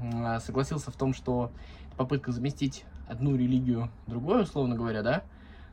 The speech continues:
То есть не надо верить в старых богов, верьте в новых, да? Но при всем при этом, мне кажется, что вот, э, классический религиозный сюжет,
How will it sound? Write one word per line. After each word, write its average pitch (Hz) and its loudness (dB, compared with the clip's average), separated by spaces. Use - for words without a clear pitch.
То - -6
есть - -10
не 120 2
надо 131 6
верить 120 2
в 101 -4
старых 165 4
богов, 123 0
верьте 131 0
в 113 -4
новых, 98 -4
да? 110 -6
Но 131 4
при 143 0
всем 156 0
при 160 0
этом, 185 2
мне 131 0
кажется, 151 2
что 139 2
вот, 123 -4
э, 120 -4
классический 135 -2
религиозный 131 4
сюжет, 185 0